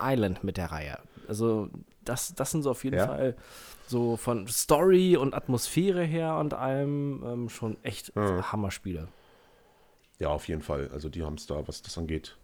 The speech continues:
Speaker 2: bis jetzt drauf gehabt, auf jeden Fall.
Speaker 1: Ja, ich, also ich,
Speaker 2: Ja.
Speaker 1: ich denke mal, auch storytechnisch wird das da auch so. Also zumindest, was man ja so angedeutet hatte, machte das ja schon ganz gut Sinn und klang, klang zumindest vernünftig halt, ne?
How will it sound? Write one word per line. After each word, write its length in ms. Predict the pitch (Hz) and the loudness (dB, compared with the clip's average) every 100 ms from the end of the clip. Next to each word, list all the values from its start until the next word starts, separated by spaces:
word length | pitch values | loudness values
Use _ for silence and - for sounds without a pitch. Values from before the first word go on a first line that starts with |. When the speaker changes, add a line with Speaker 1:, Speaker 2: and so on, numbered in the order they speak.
| - - | -14 -6
Speaker 2:
bis 160 | 82 | 0
jetzt 380 | - 90 - - - | 2 2 0 -8 -10
drauf 300 | - 76 - | -2 -2 -2
gehabt, 280 | 69 - 69 | -6 -6 -6
auf 160 | 69 | -6
jeden 180 | 69 71 | -6 -10
Fall. 220 | - 69 73 - | -10 -12 -12 -12
Speaker 1:
Ja, 280 | - 82 76 - | -6 -4 -4 -8
ich, 160 | 113 131 | -8 -2
also 140 | 117 | -2
ich, 80 | 117 | -2
Speaker 2:
Ja. 60 | - - - | -4 -10 -10
Speaker 1:
ich 100 | - | -2
denke 240 | 123 127 | 0 2
mal, 120 | 127 120 | 2 0
auch 140 | 107 | 0
storytechnisch 720 | - 113 127 120 120 127 107 | 0 2 2 2 -2 -2 0
wird 100 | 110 | 0
das 120 | 107 | -2
da 100 | 98 | -2
auch 200 | - 95 | -4 -4
so. 100 | - | -4
Also 120 | 92 | -6
zumindest, 280 | 92 117 110 | 0 2 4
was 160 | 113 - | 2 2
man 100 | 113 | 2
ja 100 | 107 | 2
so 340 | 107 107 107 - - | 2 0 -2 -6 -6
angedeutet 640 | 95 135 135 123 123 123 120 | 0 2 4 4 4 0 -2
hatte, 300 | 117 120 117 - - - - - | -2 -2 -4 -8 -18 -18 -14 -6
machte 300 | 101 95 113 | -4 -2 -2
das 160 | 104 | 0
ja 60 | 107 | -4
schon 200 | - 110 | -2 -2
ganz 200 | 104 - | -4 -2
gut 140 | 110 | -2
Sinn 220 | 101 113 | 0 2
und 200 | 110 98 | 2 0
klang, 280 | - - 123 - | -2 0 0 0
klang 340 | - 117 151 | 0 4 4
zumindest 460 | - 113 107 101 - | 2 0 2 0 -2
vernünftig 480 | 104 107 - 90 90 | -4 -4 -6 -8 -8
halt, 120 | 87 | -8
ne? 160 | 98 | -8